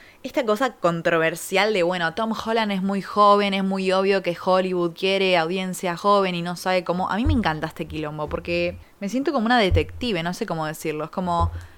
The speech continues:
Yo ya lo descubrí, ya los conozco. <laughs> No, mentira, ya sé qué traman. Entonces dije,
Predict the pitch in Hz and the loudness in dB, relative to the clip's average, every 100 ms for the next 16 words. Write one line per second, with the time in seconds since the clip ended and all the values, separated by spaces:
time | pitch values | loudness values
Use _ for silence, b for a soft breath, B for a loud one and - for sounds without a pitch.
0 | B _ - 254 311 262 180 185 - 170 | B _ -8 2 4 8 6 6 0 2
1 | 202 214 - 220 262 - 160 165 202 - | 2 0 2 2 2 0 0 4 4 2
2 | - - 208 202 208 190 180 180 180 180 | -8 -4 -4 -4 -4 -2 -2 -4 -4 -4
3 | 277 B B - 240 247 - 254 208 165 | -8 B B -8 -6 -4 -2 0 0 -6
4 | - 139 139 143 139 - 220 302 294 311 | -6 -8 -4 -4 -6 -4 0 2 2 0
5 | 320 - 185 180 - 180 185 - | 0 -4 -8 -10 -4 0 0 -2